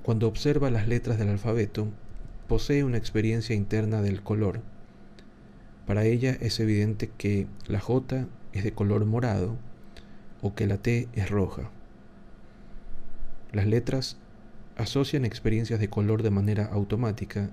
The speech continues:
e involuntaria, y esas asociaciones nunca cambian. Su nombre de pila le parece una puesta de sol,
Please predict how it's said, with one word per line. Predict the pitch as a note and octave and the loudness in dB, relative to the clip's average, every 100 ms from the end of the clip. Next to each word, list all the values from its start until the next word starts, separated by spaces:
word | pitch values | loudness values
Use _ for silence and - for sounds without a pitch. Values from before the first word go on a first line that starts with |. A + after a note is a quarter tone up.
| - | -2
e | G#2 | 0
involuntaria, | G2+ G2 G2+ G2 E2+ - D#2 - - - - - - - - - - - - - - | 2 2 2 0 -2 -2 -4 -8 -14 -10 -8 -8 -10 -14 -16 -20 -20 -20 -20 -20 -4
y | A2+ A2+ | 2 2
esas | G#2+ A#2 | 2 -2
asociaciones | - - A2+ A#2 - A2+ G#2 G#2 | -2 -4 -2 -2 2 2 2 2
nunca | G#2+ G#2+ G2+ | 2 2 0
cambian. | G2 D#2 - E2+ G2 - - - - - - - - - - - - - | -2 -4 -4 -6 -8 -14 -20 -18 -18 -18 -12 -10 -10 -12 -14 -14 -16 -10
Su | - | 0
nombre | G#2+ G#2+ G#2 | 4 4 6
de | G#2 G2+ | 4 2
pila | C#3 A2 A2+ - - - - - | 0 2 -2 -4 -14 -18 -14 -4
le | G#2 | -2
parece | G#2+ G#2+ A2 A#2+ | 2 2 2 2
una | G#2+ G2 | 0 2
puesta | G2+ - F2+ | 0 0 -2
de | F#2 | -2
sol, | - E2+ E2+ | -4 -6 -6